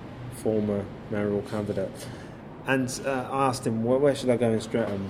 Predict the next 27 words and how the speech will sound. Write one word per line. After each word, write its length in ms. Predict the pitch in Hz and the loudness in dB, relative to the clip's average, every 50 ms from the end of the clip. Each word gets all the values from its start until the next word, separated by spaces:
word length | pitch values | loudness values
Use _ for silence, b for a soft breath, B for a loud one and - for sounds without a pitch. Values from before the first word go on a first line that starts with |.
| 95 - | -6 -2
And 100 | - 147 | 2 2
he 60 | 180 | 4
wasn't 260 | 202 254 247 226 214 | 6 8 6 8 8
that 120 | 196 180 147 | 6 6 6
helpful, 340 | 151 170 170 - - 113 101 | 6 4 4 4 2 0 -2
to 100 | - 113 | -2 -2
be 100 | 107 104 | 0 0
honest. 360 | 101 98 98 101 - - - | 0 0 -2 -4 -6 -4 0
One 140 | 127 139 151 | 4 6 8
of 60 | 147 156 | 10 10
his, 140 | 151 139 - | 12 12 12
he 120 | - 139 | 10 10
goes, 320 | 127 143 131 131 123 - 139 | 10 10 8 8 6 4 2
<laughs> 100 | 139 143 | 2 2
"Most 140 | 139 - - | 4 4 2
of 60 | 123 | 0
the 60 | 117 | 0
places 360 | - - 120 113 - - 110 | 2 2 2 2 2 0 2
I 80 | 117 117 | 4 4
would 140 | 113 110 104 | 4 4 4
recommend 460 | 110 107 107 110 107 107 107 104 101 | 2 2 2 0 -2 0 0 0 2
are, 180 | 104 104 101 98 B B B B B B B B - - - | 2 2 0 0 B B B B B B B B -14 -8 -8
have 160 | 113 - - | -8 -6 -2
personal 460 | - 127 123 110 - - 110 104 104 | 2 2 2 2 2 -2 -4 -2 0
resonance, 580 | 104 107 104 - 110 101 98 101 101 - - - | 2 2 2 2 -2 -2 -4 -4 -6 -6 -6 -2
like 160 | 117 - - | -2 0 2
the 140 | 127 127 120 | 4 4 4